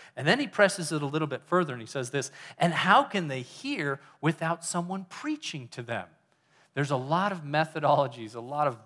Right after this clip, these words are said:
bad missiology that is out there today, the majority of it. Through dreams and visions. Guys, if you look at Scripture, you will see people having dreams and visions,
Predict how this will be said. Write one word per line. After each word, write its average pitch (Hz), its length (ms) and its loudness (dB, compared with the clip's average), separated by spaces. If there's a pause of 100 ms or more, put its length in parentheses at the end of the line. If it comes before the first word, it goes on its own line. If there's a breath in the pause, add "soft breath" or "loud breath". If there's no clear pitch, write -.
(140)
bad 139 500 0
missiology 120 720 0
that 107 120 -12
is 101 120 -12
out 120 220 0
there 120 120 -12
today, 113 280 -8
the 104 100 -14
majority 117 500 -6
of 95 120 -10
it. - 120 -20 (560 soft breath)
Through 156 180 6
dreams 190 600 -6
and 196 160 -6
visions. 127 720 -6
Guys, 160 260 0
if 139 160 -12
you 170 140 -4
look 185 240 -2
at 156 80 -14
Scripture, 170 480 -4
you 151 200 -6
will 151 140 -4
see 160 220 -8
people 165 340 -6
having 120 280 -6
dreams 131 360 -10
and 120 100 -12
visions, 107 360 -10